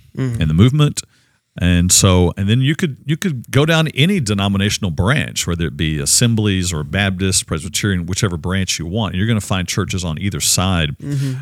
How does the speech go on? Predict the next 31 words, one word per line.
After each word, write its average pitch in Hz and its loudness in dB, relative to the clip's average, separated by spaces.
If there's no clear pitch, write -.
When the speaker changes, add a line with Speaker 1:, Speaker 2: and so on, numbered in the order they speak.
Speaker 2:
uh, 80 0
of 78 -6
the - -8
issue. 71 -2
And 98 -2
then 170 2
attention - 2
is 95 -2
just - 0
increasing, 78 -2
of - -18
course, 85 -2
across 117 2
Speaker 1:
Yeah. - -14
Speaker 2:
the 82 -4
land. 82 -2
You 87 -10
find 82 -6
parents - -4
raising 82 -12
up 85 -14
now 80 -12
in, 67 -18
in 85 -20
communities 80 -8
at 87 -20
their - -18
school 147 -4
boards 82 -6
and, 80 -10
Speaker 1:
Mm-hmm. 123 4